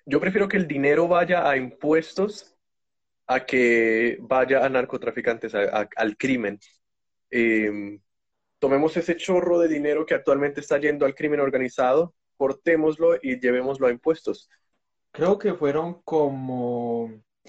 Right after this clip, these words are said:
Speaker 2: Eso sucedió hace como una semana, que legalizaron el cultivo de coca en Colombia o, o en algunos municipios.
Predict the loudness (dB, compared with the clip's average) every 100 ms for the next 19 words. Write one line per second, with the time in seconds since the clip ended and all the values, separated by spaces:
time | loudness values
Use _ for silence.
0 | _ _ -8 -4 -2 -2 0 0 0 -4
1 | -8 -6 -6 -6 -6 -6 -6 -8 -16 _
2 | _ _ _ _ -2 0 -2 _ _ _
3 | -4 0 0 0 -2 -2 -2 -4 -2 -2
4 | 0 0 0 -4 -4 -4 -4 -6 -6 -6
5 | -2 0 0 -4 -18 _ _ -2 0 0
6 | -2 -4 _ _ -2 -2 0 -2 -2 -4
7 | 0 0 2 0 -2 -4 -2 -2 -2 -4
8 | -18 -18 -20 _